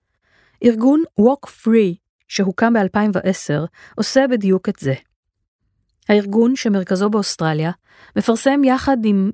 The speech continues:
ארגון העבודה הבינלאומי, איי אל או, ועם ארגון ההגירה הבינלאומי, איי או אם, שניהם קשורים לאו"ם, דוחות על היקף עבודות הכפייה והניסויים בכפייה ברחבי העולם.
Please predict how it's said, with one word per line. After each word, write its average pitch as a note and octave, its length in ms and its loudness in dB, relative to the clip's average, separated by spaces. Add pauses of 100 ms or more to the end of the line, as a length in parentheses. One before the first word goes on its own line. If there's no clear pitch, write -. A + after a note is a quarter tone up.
ארגון G#3 360 2
העבודה G3+ 380 2
הבינלאומי, G3 680 2 (180)
איי G#3 220 0
אל G3 220 0
או, G3 260 0 (380)
ועם A3 160 4
ארגון A3 300 2
ההגירה G#3+ 460 2
הבינלאומי, C#3+ 640 -2 (180)
איי F3 240 2
או E3+ 200 2 (120)
אם, F3+ 180 2 (400)
שניהם A3+ 580 0
קשורים G3+ 420 0
לאו"ם, F3 400 0 (540)
דוחות A#3+ 420 2
על A3 140 2
היקף C4 380 0
עבודות G#3+ 360 0
הכפייה G#3 440 0
והניסויים G#3 640 2
בכפייה F3+ 560 0
ברחבי E3+ 460 -2
העולם. E3 440 -2